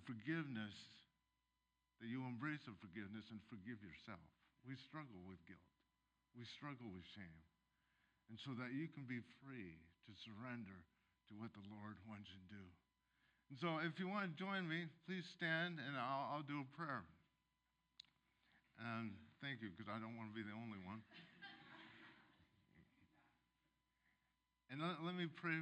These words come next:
for you and pray for us at this time.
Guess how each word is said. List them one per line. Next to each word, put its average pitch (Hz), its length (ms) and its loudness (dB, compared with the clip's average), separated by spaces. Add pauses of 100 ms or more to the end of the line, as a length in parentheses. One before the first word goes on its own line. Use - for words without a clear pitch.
(140)
for 127 80 2
you 104 320 2 (720)
and 120 240 -2
pray 131 240 2
for 139 160 -2
us 98 240 2 (400)
at 101 160 -6
this 107 80 0 (160)
time. 110 320 -4